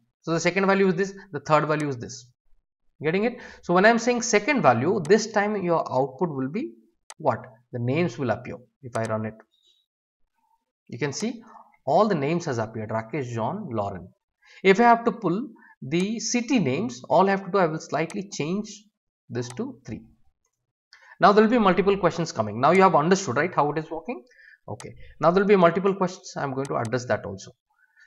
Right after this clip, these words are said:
See, now what happened? Bangalore, London, New York, all the city names have come. Now let's say I would like to see,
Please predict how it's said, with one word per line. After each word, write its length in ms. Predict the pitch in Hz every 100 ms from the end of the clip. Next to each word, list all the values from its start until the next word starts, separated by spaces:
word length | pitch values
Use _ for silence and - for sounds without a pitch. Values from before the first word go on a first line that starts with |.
| -
See, 200 | - 104
now 260 | 120 156 220
what 160 | 185 180
happened? 420 | 180 254 302 147
Bangalore, 400 | 127 131 175 170
London, 340 | 120 117 160
New 80 | 110
York, 140 | 104 -
all 140 | 117 147
the 60 |
city 280 | - 113 127
names 280 | 120 113 117
have 120 | 101 -
come. 100 | - _ _ _ _ _ _ - - - -
Now 180 | 196 262
let's 280 | 233 220
say 300 | 247 302 - - _ _ _ -
I 100 | 156
would 160 | 196
like 280 | 180 170 -
to 80 | 196
see, 400 | - 135 196